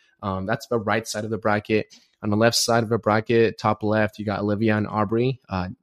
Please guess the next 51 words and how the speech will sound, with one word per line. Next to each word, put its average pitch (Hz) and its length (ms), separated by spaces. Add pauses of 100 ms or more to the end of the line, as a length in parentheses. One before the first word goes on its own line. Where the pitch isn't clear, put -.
(160)
not 131 200
really 123 140
sure 113 200
who 117 200
Aubrey 113 340
is, 117 380
but 107 260 (440)
gotta 117 140
stick 117 180
with 127 160
Olivia. 117 640 (180)
Uh, 107 400 (260)
gotta 110 180
stick 107 240
with 104 120 (280)
the 110 100
pack 104 380 (120)
in 104 120
Red 110 160
Coyote. 107 420
So, 107 220 (440)
uh, 95 340
we'll, 107 480 (200)
that's 113 200
my 110 140
pick 107 240
to - 120
move 107 200
on 101 260
to - 180
the 101 80
next 104 260
round. 117 340 (400)
Bottom 127 240
left, 113 280
you 107 120
got 104 200
Lindsay 110 280
Jen, 107 360
who 104 140
ran 101 140
a 95 40
fifteen 110 400
twenty, 104 520
and 101 180
Kelsey, 127 400
who 110 80
ran 107 120
a 101 40
fourteen 110 440
thirty-nine. 107 640